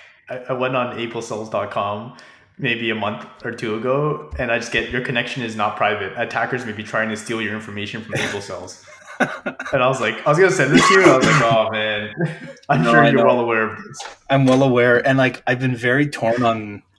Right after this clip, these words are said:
Speaker 2: on what to do, because the truth is that it's completely out of laziness. Like, the
Speaker 1: Mm-hmm.
Speaker 2: amount of work it would take me to get it back to a point where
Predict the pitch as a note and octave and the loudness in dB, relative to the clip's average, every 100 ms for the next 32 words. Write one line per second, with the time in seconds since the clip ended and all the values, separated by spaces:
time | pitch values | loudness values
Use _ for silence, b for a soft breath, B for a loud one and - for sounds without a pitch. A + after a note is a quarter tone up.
0 | - A#2 G#2 A#2 - B2 A2 A#2+ A2 C3+ | -8 -6 0 -2 -2 -12 -8 -6 -4 -2
1 | C#3 - B2 A2+ A2 G#2 b b b b | -4 -4 -2 -2 -2 -8 b b b b
2 | b b b _ _ A2+ B2 - - - | b b b _ _ -6 -6 -4 -6 -6
3 | B2 B2+ D#3 D3+ C#3+ C3+ A#2+ A#2+ A#2 A#2 | -2 2 2 2 0 0 0 0 2 2
4 | A#2 - - - _ _ _ _ _ _ | 0 -6 -18 -20 _ _ _ _ _ _
5 | C3 B2+ - C3+ A#2 - - B2+ C3 C3 | -6 -6 -4 -2 -4 -6 -4 -2 0 2
6 | B2+ A#2 A#2 A#2 A2 G#2+ A2 A2+ G#2+ A2+ | 4 4 4 2 0 -6 -8 -6 -2 0
7 | A#2+ D3 A3 - - - _ A#2+ A2+ - | 0 0 -2 -4 -4 -8 _ -4 -4 -8
8 | _ _ _ _ C3+ C3 B2 B2+ D#3 D3 | _ _ _ _ -2 0 2 2 2 2
9 | B2 B2+ C#3 B2+ A#2+ A#2+ A#2 A#2+ A2+ B2 | 0 0 0 -4 -4 -4 -4 -2 -2 -2
10 | C#3 B2 A2+ A#2 A#2 - F#2+ A2 - A#2 | -2 -4 -2 0 0 0 0 0 -2 -2
11 | - A#2 A2+ A#2 A2 A2 G#2+ G#2 - | -2 -4 -4 -4 -2 0 -2 -4 -10